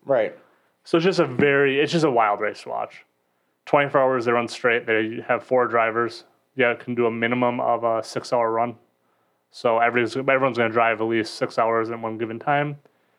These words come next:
Speaker 2: And, yeah, I mean, it's just, they did, like, four hundred laps or something
Speaker 1: Jeez.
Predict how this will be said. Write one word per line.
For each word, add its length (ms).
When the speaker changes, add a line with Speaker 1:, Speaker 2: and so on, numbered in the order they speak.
Speaker 2:
And, 680
yeah, 180
I 60
mean, 80
it's 80
just, 340
they 120
did, 180
like, 160
four 300
hundred 260
laps 280
or 40
something 320
Speaker 1:
Jeez. 440